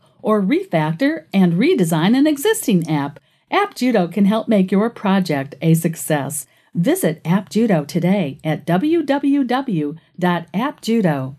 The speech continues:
dot com. And we're back.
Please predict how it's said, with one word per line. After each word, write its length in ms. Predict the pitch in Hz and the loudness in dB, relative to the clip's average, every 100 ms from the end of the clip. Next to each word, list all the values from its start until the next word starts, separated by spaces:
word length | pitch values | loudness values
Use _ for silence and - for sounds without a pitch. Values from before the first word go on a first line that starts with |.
| - | -4
dot 280 | 156 160 165 | 0 0 -2
com. 540 | - 156 143 135 139 - _ _ _ _ _ _ _ _ _ _ _ _ _ - | 0 0 0 -6 -10 -16 _ _ _ _ _ _ _ _ _ _ _ _ _ 2
And 180 | 208 | 6
we're 140 | 208 208 | 8 6
back. 640 | 175 180 196 170 143 - | 6 6 6 4 0 -6